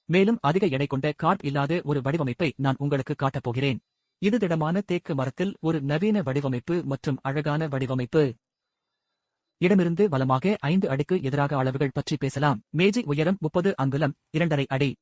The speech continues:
இது முன்னுக்கு பின் நிலையான அளவு. மீண்டும் முப்பது அங்குலம்.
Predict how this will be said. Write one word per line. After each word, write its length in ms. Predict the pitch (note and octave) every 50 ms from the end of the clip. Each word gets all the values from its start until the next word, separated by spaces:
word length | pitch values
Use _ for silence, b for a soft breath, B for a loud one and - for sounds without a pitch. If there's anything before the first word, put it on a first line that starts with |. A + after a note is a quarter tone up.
| _ _ _
இது 280 | - F#3 G3 F#3+ G3 F3+
முன்னுக்கு 520 | D3+ D3 E3+ G3+ A3 B3 A3+ - - G3
பின் 280 | - - E3+ D3 C#3+ - -
நிலையான 540 | - D3 D3+ D#3 D#3 D#3 D3+ D3 E3 F#3 F3
அளவு. 400 | C#3 C3 C3+ C3+ C#3+ D#3 D3 B2+
மீண்டும் 240 | D3+ G3+ G3+ F#3+ D3
முப்பது 220 | D3+ - F3+ F3
அங்குலம். 340 | - C#3 C#3 C#3+ D3+ B2+